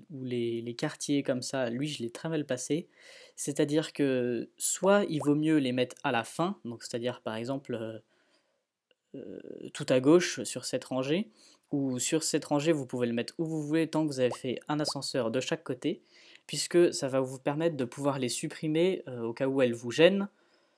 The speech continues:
sans avoir à tout chambouler. Par exemple, là, si je con-, à gauche de mon quartier, si je construis une salle, et qu'ensuite je veux détruire mon abri, je ne pourrai pas, puisque la salle qui sera à gauche sera reliée à rien du tout.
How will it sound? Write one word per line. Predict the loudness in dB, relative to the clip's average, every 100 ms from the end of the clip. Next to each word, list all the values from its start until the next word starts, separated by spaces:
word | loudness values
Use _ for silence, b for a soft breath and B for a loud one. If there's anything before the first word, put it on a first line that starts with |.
| b b -4
sans | 0 4 4 4
avoir | 2 2 2 2
à | 0
tout | -4
chambouler. | -4 -2 0 -2
Par | -2 -4
exemple, | 0 0 -2 -8 -4
là, | 0 2 2
si | 0 -2 -2
je | -4
con-, | -8 -6 -2
à | 0 0
gauche | 4 4 2 -4 -10 -10
de | -2 0
mon | 0 -2 0
quartier, | -2 -2 0 2
si | 2 -4
je | -4
construis | -4 -4 0 0
une |
salle, | 2 4 4 2 -2 B B B
et | -4
qu'ensuite | -2 0 -2
je | -2
veux | 2
détruire | 2 2 -2 0
mon | 2
abri, | 2 2 -2 -4 b b b
je | 2
ne | 2
pourrai | 4 4 4
pas, | 4 2
puisque | -2 -8 0
la | 2
salle | 4 2 0
qui | -2
sera | -4 -2 0
à |
gauche | 2 0 -2
sera | 0 0 2
reliée | 0 0 0
à | -2
rien | -4 -2
du | -4
tout. | -8 -12